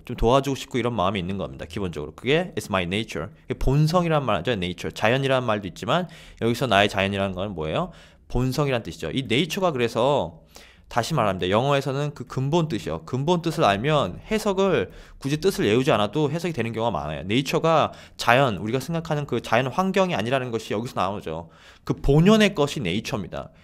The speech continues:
그래서 자연 환경을 네이처라고 하는 거예요. 그 원래 뜻을 알면 그게 의미가 굉장히 확장되면서 여러분들이 영어를 할 때 훨씬 더 어휘가 금방 늘 수 있습니다. 그러려고 자꾸 노력하셔야 돼요. 그래서 "come from a willingness to understand."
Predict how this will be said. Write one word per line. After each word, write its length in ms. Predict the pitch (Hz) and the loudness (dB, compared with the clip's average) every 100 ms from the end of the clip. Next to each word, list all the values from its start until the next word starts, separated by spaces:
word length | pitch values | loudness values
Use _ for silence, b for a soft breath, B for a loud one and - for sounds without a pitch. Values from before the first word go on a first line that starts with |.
| b | b
그래서 280 | - 156 170 | 0 2 2
자연 260 | 180 120 135 | 0 2 2
환경을 400 | 147 151 151 135 | 2 0 0 0
네이처라고 420 | 101 110 - 107 | 0 -2 -2 -2
하는 220 | 107 139 123 | -2 -6 -6
거예요. 300 | 73 69 - B B B | -6 -6 -12 B B B
그 100 | 120 101 | -4 2
원래 360 | 110 160 185 | 4 4 2
뜻을 220 | 175 160 151 | 0 -4 -2
알면 520 | 104 131 139 95 90 B - | -2 -2 -2 -4 -8 B -6
그게 460 | 127 131 131 117 - | -2 0 0 -2 -4
의미가 320 | 127 127 135 | -4 -2 -4
굉장히 280 | 120 113 135 | -4 -4 -4
확장되면서 560 | 156 180 160 110 110 | -4 -4 -4 -4 -4
여러분들이 340 | 104 104 107 98 | -4 -4 -4 -4
영어를 260 | 92 113 | -2 0
할 160 | 98 - | 0 -2
때 100 | 147 | -6
훨씬 340 | 139 196 175 | -4 -6 -4
더 120 | 151 98 | 0 0
어휘가 400 | 101 104 156 156 | 0 -2 -2 -2
금방 300 | 123 143 135 | -2 0 0
늘 100 | 98 | -2
수 100 | - | -4
있습니다. 580 | 95 85 82 82 107 135 | -8 -6 -4 0 0 -2
그러려고 240 | - 139 139 | -4 -4 -4
자꾸 160 | 123 - | -8 -6
노력하셔야 500 | 104 123 143 127 92 | -4 -4 -4 -2 -2
돼요. 320 | 90 151 165 B B B B | 0 -2 -4 B B B B
그래서 140 | 123 - | -4 0
"come 160 | 202 | -2
from 180 | 196 175 | 0 2
a 60 | 143 101 | 0 2
willingness 560 | 117 196 240 226 180 - | 4 4 4 2 0 -4
to 140 | - 143 | -6 -4
understand." 480 | 123 - 143 101 | -4 -2 0 0